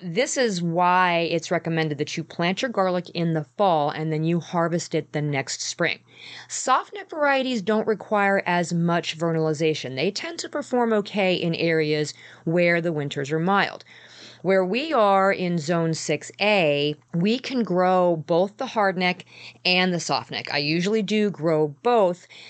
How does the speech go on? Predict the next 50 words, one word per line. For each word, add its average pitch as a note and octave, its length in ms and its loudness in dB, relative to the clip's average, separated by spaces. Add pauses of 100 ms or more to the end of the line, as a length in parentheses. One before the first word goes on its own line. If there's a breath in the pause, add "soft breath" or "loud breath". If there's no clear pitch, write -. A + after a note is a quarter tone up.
(140 loud breath)
just D#4+ 360 -4
to - 80 -8
kind C#4 180 0
of B3 80 0
cover F#3+ 240 -2
my F3+ 140 0
bases D#3+ 360 -2
a D3 60 0
little A#2+ 200 -6
bit. - 180 -8
The - 80 -8
softneck G#3+ 600 0
tend F#3 220 -2
to F3 60 0
have D#3 300 -2
much D#3 260 -6
more C3+ 160 -4
heft - 480 -6
to C4 100 -8
them, D#4 320 -6 (440 loud breath)
but F3+ 180 0
the D#3+ 120 -2
hardneck G#3+ 680 0
have F#3+ 320 0
a F#3 60 0
stronger D#3+ 520 -2
flavor. - 540 -2 (340 loud breath)
But - 140 -4
sometimes G#3 840 0
we G#3 200 0
have C#4 180 0
a A3+ 80 2
really G3 480 0
mild E3 380 2
winter G3+ 300 0
and D#3 180 0
the D3 60 0
hardneck G3+ 600 -2
just - 360 -2
doesn't F#3 420 0
do E3+ 220 2
very C#3 280 -2
well. F2+ 240 -2
So D#3+ 180 0
I D#3 80 2
always G3 440 0
have E3+ 220 0
the D#3 60 -4
softneck C#3+ 520 -4
available D#3+ 600 2